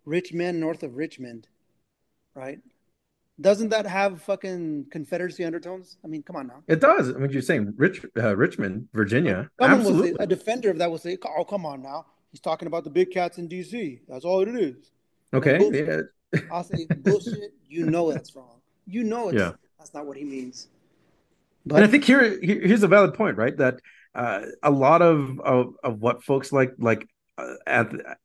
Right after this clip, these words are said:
Speaker 2: Oliver Anthony and, uh, Jason Aldean is hide lyrics, uh, or put lyrics out there that are hidden in, in, in dog whistles, right? Uh, when I think about Jason Aldean's song and I think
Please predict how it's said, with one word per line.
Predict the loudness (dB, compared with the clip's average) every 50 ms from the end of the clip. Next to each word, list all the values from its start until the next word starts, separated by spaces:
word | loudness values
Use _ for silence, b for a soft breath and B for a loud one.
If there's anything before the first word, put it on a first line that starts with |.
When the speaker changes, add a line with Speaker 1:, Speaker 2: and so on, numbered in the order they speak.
| _ _ 2
Speaker 2:
Oliver | 4 4 4 4 4 4
Anthony | 4 4 2 2 0 0 0 0 0 -2 -4 -4
and, | -6 -6 -4 -4 -4 -6 -4 -4
uh, | -4 -4 -4 -6 -6 -8 -10 -10 -12 -12 -4
Jason | -2 0 0 0 0 0
Aldean | 0 0 0 0 0 0 0 -2 -4
is | -4 -4 -4 -4 -4 -6 B B B B B B
hide | 0 0 2 2 4
lyrics, | 4 4 4 4 4 2 -2 -8 -16 -20 _ _ _ _ _ _ _ _ -6
uh, | -6 -4 -6 -6 -10 -14 _ _
or | 0 2 4 6 4 4 2 -2 0
put | 2 4 4 4
lyrics | 4 2 2 2 0 -4
out | -6 -4 0
there | 0 0 0 0 b b b _
that | -4 -2
are | 0
hidden | 0 -2 0 -2 -2
in, | -2 -4
in, | -4 -4 -4 -4 -4 -6 -6
in | -4 0
dog | 0 0 0 -2
whistles, | -4 -8 -10 -14 -10 -6
right? | -6 -6 -6 -6 B B B B B B B
Uh, | 0 2
when | 2 2
I | 4
think | 2 2 4
about | 4 4 4 2 0 -4
Jason | 0 0 0 2 0 -2
Aldean's | -2 -2 -2 -2 -4 -4 -6 -6
song | -6 -4 -4 -6 -6 -8
and | -6 -4 -4
I | -4
think | -4 -6